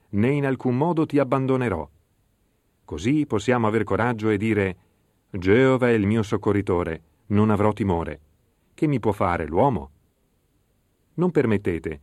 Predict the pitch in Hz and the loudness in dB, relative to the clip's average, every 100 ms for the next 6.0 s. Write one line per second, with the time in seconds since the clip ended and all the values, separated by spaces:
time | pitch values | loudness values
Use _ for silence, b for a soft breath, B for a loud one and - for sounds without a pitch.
0 | _ - 98 110 113 117 110 135 120 95 | _ -6 -2 -2 -2 -4 -2 -2 -2 -2
1 | 123 151 135 120 98 92 139 147 127 110 | -2 -2 -4 -4 -4 -2 -4 -6 -6 -4
2 | 82 110 - 110 - 107 101 104 98 95 | -2 -2 -2 -8 -6 -6 -4 -4 -4 -6
3 | 78 76 _ _ _ _ _ _ _ _ | -10 -14 _ _ _ _ _ _ _ _
4 | 95 87 92 104 117 110 107 - 117 113 | -10 -6 -2 0 0 -2 -4 -4 -4 0
5 | 104 101 104 151 143 131 110 90 82 78 | -2 -2 -2 -2 -2 -2 -2 -2 -4 -10